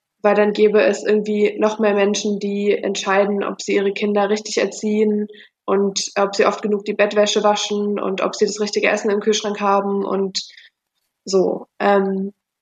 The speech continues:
genau, also ich glaube, da muss man auch vorsichtig sein.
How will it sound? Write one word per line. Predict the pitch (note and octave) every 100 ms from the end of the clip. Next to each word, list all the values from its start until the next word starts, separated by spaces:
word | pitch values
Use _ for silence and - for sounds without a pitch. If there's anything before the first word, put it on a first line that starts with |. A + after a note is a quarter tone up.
| _ _ -
genau, | G3+ F#3 F3+
also | - G3
ich | F#3+
glaube, | G3 G3 F#3+
da | G3 G3 G3
muss | G3+ G3
man | G#3 -
auch | F#3+ -
vorsichtig | G3 G3+ A#3+ - B3
sein. | - A3+ A3+ A#3 A#3+